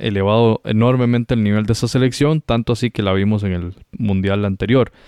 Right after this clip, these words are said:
Y pasando a la otra selección que nos compete para este programa, la selección pinolera, el equipo de Henry Duarte, que bueno, tiene un partido también s-, clave, ¿verdad? Si se quiere, en,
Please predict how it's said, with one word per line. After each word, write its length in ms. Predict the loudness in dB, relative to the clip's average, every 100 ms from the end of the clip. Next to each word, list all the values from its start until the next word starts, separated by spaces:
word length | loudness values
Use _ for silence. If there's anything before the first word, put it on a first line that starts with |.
| -20 -20 -20 -8
Y 100 | -4
pasando 760 | 0 0 2 0 2 2 2 -2 _ _ _ _ _
a 480 | 0 2 2 2 0
la 160 | 2 2
otra 220 | 2 0
selección 480 | 0 0 0 0 0
que 100 | -2
nos 140 | -2
compete 460 | -4 -2 -2 0 -2
para 200 | 0 -2
este 180 | -2 -2
programa, 540 | 0 0 2 2 2
la 100 | -2
selección 520 | -2 -4 -2 0 0
pinolera, 640 | 0 0 2 2 2 0 -8 -20 -18 -6
el 160 | -4
equipo 380 | -2 -2 0 2
de 120 | 2
Henry 160 | 2 4
Duarte, 420 | 4 2 0 -6
que 200 | -6 -2
bueno, 320 | 2 4 2 0
tiene 340 | -2 -2 0
un 80 | -2
partido 380 | -4 0 2 2
también 520 | 0 0 2 2 -2 -6 -20 -20 _ -20
s-, 200 | -18 -10
clave, 420 | -2 2 2 2 -2
¿verdad? 280 | -2 -2
Si 160 | -2 -4
se 100 | -8
quiere, 460 | -4 2 2 2 -2 _ -20 _ -4
en, 520 | 0 2 2 2 0